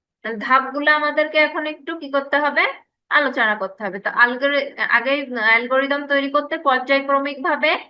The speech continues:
ন্যূনতম পাঁচটি ধাপ সম্পূর্ণ করতে হয়, ঠিক আছে? অ্যালগরিদম তৈরি করতে গেলে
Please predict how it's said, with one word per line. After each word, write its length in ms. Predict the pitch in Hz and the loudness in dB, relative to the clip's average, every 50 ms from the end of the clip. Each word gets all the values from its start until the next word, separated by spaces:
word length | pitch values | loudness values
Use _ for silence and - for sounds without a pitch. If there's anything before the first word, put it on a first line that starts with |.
| _ _ _ _ _ _ | _ _ _ _ _ _
ন্যূনতম 600 | 240 247 269 285 294 294 285 294 294 294 294 294 302 330 320 285 | -6 -4 -4 -4 -4 -2 0 0 2 2 0 2 2 2 4 4
পাঁচটি 300 | 262 254 - - 277 277 254 | 2 2 2 -2 -4 -2 0
ধাপ 140 | 311 320 311 320 320 | 0 -2 -2 0 -2
সম্পূর্ণ 340 | 269 247 - 240 247 254 262 262 254 | -2 -2 0 -4 -4 -4 -4 -2 -2
করতে 240 | 233 220 226 - 226 233 | -4 -6 -4 -6 -4 -2
হয়, 160 | 190 196 196 - - | -2 -2 -4 -4 -6
ঠিক 120 | 277 302 330 - | -2 -2 -2 -2
আছে? 160 | - 247 202 - - _ _ _ _ _ _ _ _ _ _ | -2 -6 -8 -8 -8 _ _ _ _ _ _ _ _ _ _
অ্যালগরিদম 720 | - 226 226 226 226 240 240 247 254 254 240 254 262 285 320 466 403 - 240 | 0 0 0 0 0 -2 0 0 -2 0 2 4 4 4 2 -2 -4 -2 0
তৈরি 220 | 233 240 247 254 240 262 | 0 0 0 0 -2 -2
করতে 200 | 254 262 - 262 262 | -2 0 -2 -2 -2
গেলে 160 | 277 294 339 | 0 2 4